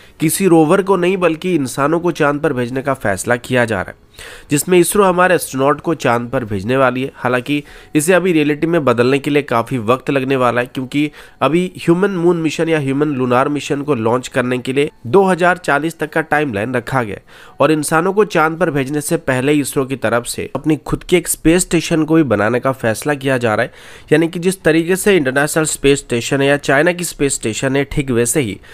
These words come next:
भारत की तरफ से भी अपनी खुद की स्पेस स्टेशन को दो हज़ार पैंतीस तक बनाने का फैसला किया जा रहा है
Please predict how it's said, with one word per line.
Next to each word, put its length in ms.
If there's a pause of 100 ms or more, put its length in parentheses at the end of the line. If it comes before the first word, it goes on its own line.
(240)
भारत 340
की 120
तरफ 280
से 120
भी 80
अपनी 300
खुद 240
की 200
स्पेस 320
स्टेशन 400
को 140
दो 120
हज़ार 300
पैंतीस 400
तक 140
बनाने 340
का 140
फैसला 420
किया 260
जा 140
रहा 80
है 200